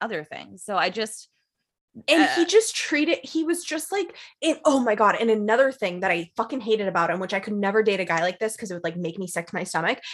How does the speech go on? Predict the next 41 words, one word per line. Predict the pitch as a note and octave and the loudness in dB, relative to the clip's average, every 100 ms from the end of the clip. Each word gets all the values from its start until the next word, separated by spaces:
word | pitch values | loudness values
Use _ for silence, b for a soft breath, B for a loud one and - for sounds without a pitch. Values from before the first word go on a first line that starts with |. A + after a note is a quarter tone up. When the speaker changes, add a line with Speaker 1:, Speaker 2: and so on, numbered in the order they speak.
| B - | B 0
Speaker 2:
He | D4+ | 2
literally | B3 A#3 C4+ C#4+ E4 D#4+ | 6 4 4 2 0 0
was | G#3 A#3 G3+ | -2 -2 -2
begging | G3 A3+ G3+ A#3 B3+ | -2 0 2 0 -2
for | B3+ A#3+ | -2 -4
compliments | - F#3+ G3+ B3 C#4 C#4+ - | -2 -4 -2 -2 0 -2 -4
twenty-four | - A3+ G#3+ G#3+ G3 G3 | -2 0 0 -2 -4 -2
seven. | - D#3 C#3+ - B B - | -2 -2 -4 -10 B B 0
And | B3 | 4
Natalie | G#3 G#3 A#3+ D4 | 6 6 6 0
would | C#4 G#3 | -4 0
be | A3 | 2
like | G#3+ | 2
me | G#3 F3 G3 A#3 | 0 -6 -8 -8
'cause | B3 | -8
she | A#3 A#3 | -8 -8
kinda, | A#3 A3 A3 | -4 -2 0
like, | G3+ F#3+ - | 0 -2 -6
would | G#3 G#3+ F3 | -6 -4 0
give | F#3+ | 0
it | E3+ | 2
back | D3+ - | 0 -2
to | - C4 | -4 -2
him | B3+ | 0
and | A3+ F#3+ | -2 -2
would, | F3+ | 0
like, | F3 F3 | 0 0
be | F#3+ | -2
like, | F#3 F#3 | -2 -2
"You're | F#3+ | -2
kinda | F3+ F3+ | 0 0
sick," | F#3 D#3 D#3+ - B B B | 0 -2 -4 -6 B B B
<laughs> | |
and, | - - - - | 0 4 4 6
like, | C#4+ B3 A#3+ | 6 6 6
kinda | A3+ G#3+ | 4 4
put | C4+ | 2
him | G#3+ | 0
down | F#3+ D#3+ G3 | 2 2 2
and | C4 | 0
stuff. | - C#4 G4+ - | -2 0 0 -2